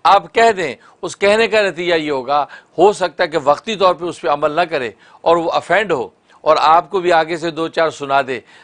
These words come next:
लेकिन यह है कि एक वक्त आता है ज़िंदगी में, कोई मोड़ ऐसा आता है तो उसको ये एहसास होता है कि "यार वो फलां ने सही कहा था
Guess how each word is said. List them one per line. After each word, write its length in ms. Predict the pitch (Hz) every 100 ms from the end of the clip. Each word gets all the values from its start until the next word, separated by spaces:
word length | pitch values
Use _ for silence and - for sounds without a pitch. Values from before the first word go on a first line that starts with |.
| _
लेकिन 380 | 131 160 165 175
यह 180 | 151 170
है 80 |
कि 140 | 175 180 131
एक 180 | 156 131
वक्त 280 | 180 -
आता 240 | 147 147 156
है 80 | 143
ज़िंदगी 340 | 135 139 139
में, 100 | 143
कोई 140 | 143 135
मोड़ 300 | 120 165 190
ऐसा 280 | 147 - 143
आता 280 | 127 143
है 160 | 131 110 _ _ _
तो 60 | 156
उसको 240 | - 156
ये 140 | 139
एहसास 400 | 135 - 135 151
होता 180 | 131 120
है 60 | 139
कि 160 | 127
"यार 160 | 123 139
वो 140 | 131
फलां 320 | 123 117 123 139
ने 100 | 127
सही 180 | - 165
कहा 180 | 123
था 200 | 117 95